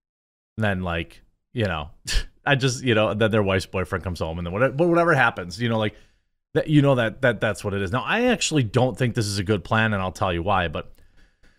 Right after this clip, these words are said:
Musk tweeted Sunday evening, "The whole verification process is being revamped right now."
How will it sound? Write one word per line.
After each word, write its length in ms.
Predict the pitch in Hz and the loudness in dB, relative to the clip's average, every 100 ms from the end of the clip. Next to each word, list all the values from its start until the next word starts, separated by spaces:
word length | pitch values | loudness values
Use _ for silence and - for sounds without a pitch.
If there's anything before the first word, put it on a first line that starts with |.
| - _ _ | -20 _ _
Musk 280 | 127 165 - | 2 4 2
tweeted 260 | 165 147 123 | 0 0 0
Sunday 240 | 117 107 | 0 0
evening, 340 | 147 175 175 | 0 2 2
"The 60 | 156 | 2
whole 140 | 147 | 2
verification 600 | 120 123 123 127 127 - | 2 2 2 0 -4 -2
process 460 | 104 110 107 120 - | -4 -2 -2 -2 -6
is 80 | 95 | -6
being 240 | 98 92 | -4 -4
revamped 500 | 90 82 107 156 165 | -4 -4 0 0 0
right 140 | 131 95 | -2 -2
now." 300 | 92 101 | -2 -4